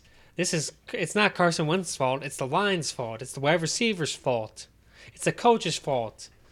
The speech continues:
And then Jalen Hurts comes in and hasn't been really sacked. The wide receivers are somehow getting open now. And the, the Doug Pearson's offense is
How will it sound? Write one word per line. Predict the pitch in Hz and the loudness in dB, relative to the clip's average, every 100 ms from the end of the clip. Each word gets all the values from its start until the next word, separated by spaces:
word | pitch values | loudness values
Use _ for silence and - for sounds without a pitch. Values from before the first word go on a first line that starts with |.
| - - | -20 -4
And | 139 156 | 0 0
then | 147 | 4
Jalen | 160 160 | 4 4
Hurts | 151 165 | 2 0
comes | - 147 131 135 | 0 -2 -2 0
in | 131 127 131 - - - - - | 0 0 -6 -14 -20 -18 -18 -4
and | 131 | -2
hasn't | 131 147 151 160 | 6 6 6 2
been | 160 156 | 2 2
really | 151 156 | 2 0
sacked. | - 127 120 123 - - - _ _ | 2 2 2 0 -8 -8 -10 _ _
The | 139 127 - _ - | -2 -2 -4 _ -4
wide | 143 156 185 | 6 8 8
receivers | 156 202 202 135 | 6 4 4 2
are | 123 | 0
somehow | - 170 156 139 | 0 0 2 2
getting | 135 123 | 0 2
open | 151 202 147 | 0 0 -2
now. | 113 104 107 - _ - - - 156 | -4 -8 -10 -14 _ -20 -18 -4 6
And | 156 160 151 - | 8 8 4 -4
the, | 190 156 - - - - - | 0 0 0 -16 -20 -20 -2
the | 165 151 143 139 135 | 2 4 4 2 4
Doug | 180 170 | 4 4
Pearson's | 196 214 - 139 127 - | 4 4 2 -2 -4 -6
offense | 147 202 - 139 - | -2 -2 0 -2 -2
is | 123 | -8